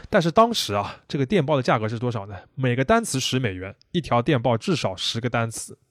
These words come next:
就是一条电报至少一百美元。然后他当时每天的收入就超过两千五百美元。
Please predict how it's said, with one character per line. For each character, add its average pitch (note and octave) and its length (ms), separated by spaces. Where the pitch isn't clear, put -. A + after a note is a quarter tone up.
就 C#3+ 100
是 C#3 80
一 F3 60
条 C3 120
电 C#3 140
报 C3 100
至 E3+ 80
少 C3+ 100
一 D3+ 60
百 A#2+ 220
美 B2+ 180
元。 G2 300
然 C3 120
后 D3 80
他 E3+ 80
当 A3 240
时 D3 200
每 C#3 180
天 F#3 160
的 G3 80
收 F#3+ 180
入 F3+ 100
就 D3+ 80
超 F#3 220
过 E3+ 120
两 A2+ 200
千 F#3 200
五 F3 60
百 D#3+ 140
美 G#2 160
元。 F#2 240